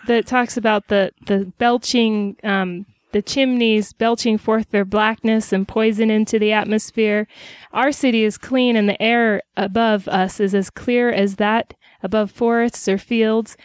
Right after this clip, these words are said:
And then he talks about, this was pretty, um, um, futuristic, I think. Um, we use electricity for heat also. We get it direct from the earth.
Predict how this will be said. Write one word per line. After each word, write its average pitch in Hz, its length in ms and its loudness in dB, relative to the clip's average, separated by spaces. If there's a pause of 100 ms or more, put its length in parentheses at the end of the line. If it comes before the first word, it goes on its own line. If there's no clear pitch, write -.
(220)
And 220 140 2
then 233 100 2
he 233 80 2
talks 254 300 -2
about, 226 300 0 (260)
this 320 180 0
was 403 220 0
pretty, 240 420 0
um, 202 360 0 (440)
um, 190 320 -4 (760)
futuristic, 247 800 0
I 196 120 2
think. 202 500 -4 (460)
Um, 196 500 0 (100)
we 240 140 0
use 262 220 2
electricity 247 560 0
for 220 180 -2
heat 339 380 -2
also. 226 600 0 (300)
We 233 100 0
get 262 160 0
it 254 140 0
direct 240 540 -2
from 285 200 0
the 285 160 0
earth. 220 420 0